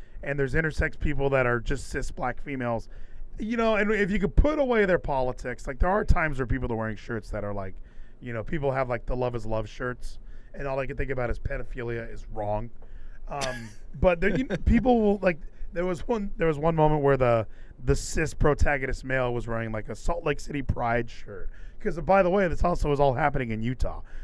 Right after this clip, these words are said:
Speaker 1: So I, I'm wondering when your daughters get to high school, if they can confirm this for me. Are schools this gay? Like, there's just gay dudes everywhere. Like, y-, like, but then my favorite part is, like,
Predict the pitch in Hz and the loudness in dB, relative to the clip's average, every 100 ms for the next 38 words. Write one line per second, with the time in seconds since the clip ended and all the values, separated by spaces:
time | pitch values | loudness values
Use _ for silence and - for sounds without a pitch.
0 | - - 156 147 - 165 185 165 190 220 | -6 -4 -2 -2 2 2 2 0 2 4
1 | 285 285 226 185 185 180 170 170 165 147 | 4 4 2 0 0 0 2 2 2 2
2 | 170 170 131 131 175 - 127 104 - - | -2 -2 -2 -2 -2 -4 -4 -4 -6 -12
3 | - 151 156 185 180 131 139 - 156 147 | -8 -4 -2 4 4 6 2 2 -2 -2
4 | 117 123 110 107 107 - - - 196 208 | -4 -4 -4 -4 -8 -12 -10 -4 0 0
5 | - 277 320 311 165 139 208 208 - - | -2 -2 0 0 -2 4 6 6 2 -6
6 | 120 151 131 92 - - - 151 143 185 | 4 4 4 -4 -10 -8 -4 -4 2 2
7 | 214 170 262 170 - - - - - - | 2 0 -2 -2 -8 -10 -14 -12 -12 -8
8 | 127 175 208 160 214 196 151 175 165 180 | 0 2 2 0 0 0 2 0 0 -2
9 | 160 165 165 160 160 135 123 - - - | 2 6 8 6 4 0 -2 -4 -8 -8
10 | - - - - 202 175 175 160 220 269 | -10 -10 -10 -8 -6 -4 -4 0 0 2
11 | 269 233 196 302 302 254 - 147 139 - | 0 -2 -2 0 0 -2 -4 -4 -4 -8
12 | 151 156 147 | -8 -6 -6